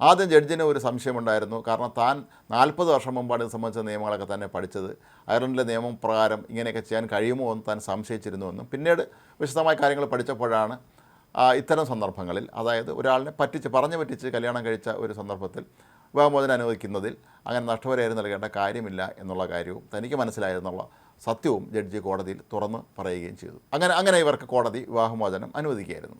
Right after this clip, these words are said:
വിവാഹം റദ്ദാക്കിയതായി കോടതി പ്രഖ്യാപിച്ചു. എന്നാൽ ഇതിലെ മറ്റൊരു വിചിത്രമായ കാര്യം, ഈ വിവാഹമോചനം പ്രഖ്യാപിച്ചതിന് തൊട്ടു പിന്നാലെ തന്നെ ഭാര്യയായിരുന്ന വ്യക്തി പെട്ടെന്ന് തന്നെ ഒരു പുരുഷനാമം സ്വീകരിക്കുകയും തൻ്റെ പാസ്പോർട്ടിലും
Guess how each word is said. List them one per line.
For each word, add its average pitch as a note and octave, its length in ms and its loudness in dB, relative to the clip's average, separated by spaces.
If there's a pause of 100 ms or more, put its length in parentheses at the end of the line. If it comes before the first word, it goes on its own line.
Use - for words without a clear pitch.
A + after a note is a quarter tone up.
വിവാഹം A#2+ 320 2
റദ്ദാക്കിയതായി G#2+ 480 -2
കോടതി G2 320 -6
പ്രഖ്യാപിച്ചു. - 520 -8 (1160)
എന്നാൽ E3 200 6
ഇതിലെ F#3 160 8
മറ്റൊരു F3 280 4
വിചിത്രമായ D#3 520 4
കാര്യം, A2 280 0
ഈ C#3+ 140 2
വിവാഹമോചനം D#3+ 680 6
പ്രഖ്യാപിച്ചതിന് C#3+ 480 -2
തൊട്ടു D3+ 200 6
പിന്നാലെ D#3 420 6
തന്നെ G#2 160 -4
ഭാര്യയായിരുന്ന B2 680 4
വ്യക്തി G#2+ 380 -6 (300)
പെട്ടെന്ന് E3+ 340 4
തന്നെ C3 140 0
ഒരു B2+ 140 0 (120)
പുരുഷനാമം C#3 640 2 (100)
സ്വീകരിക്കുകയും G2+ 600 -6 (400)
തൻ്റെ C#3+ 140 4
പാസ്പോർട്ടിലും B2+ 680 2